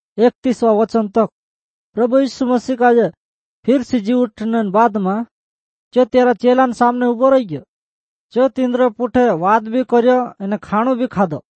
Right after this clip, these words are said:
एक चेलो तेरो नाव थोमो हतलो, जो तिंद्र पुठे चाह नी हतलो, जो इनी बात पर विश्वास नी कर्यो कि प्रभु यीशु मसीह पछो जीवतो होई गयो।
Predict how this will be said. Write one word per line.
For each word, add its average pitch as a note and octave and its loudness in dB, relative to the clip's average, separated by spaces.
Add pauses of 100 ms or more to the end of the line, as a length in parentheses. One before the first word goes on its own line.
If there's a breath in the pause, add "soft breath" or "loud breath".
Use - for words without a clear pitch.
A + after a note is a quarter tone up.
(500)
एक B3 2
चेलो A#3 0
तेरो A3+ 0
नाव G#3+ 0
थोमो A3+ 0
हतलो, G#3 -2 (680)
जो B3+ 2
तिंद्र B3 -2
पुठे A#3 -2
चाह G#3 0
नी G3+ -2
हतलो, A3+ -2 (640)
जो C4 4
इनी B3+ 0
बात B3+ 2
पर B3 0
विश्वास C4 0
नी A#3+ -2
कर्यो A#3 2
कि B3 -6 (440)
प्रभु C4 2
यीशु C4+ 0
मसीह C4 -2
पछो A3+ -2
जीवतो B3 0
होई A#3 2
गयो। D3+ -10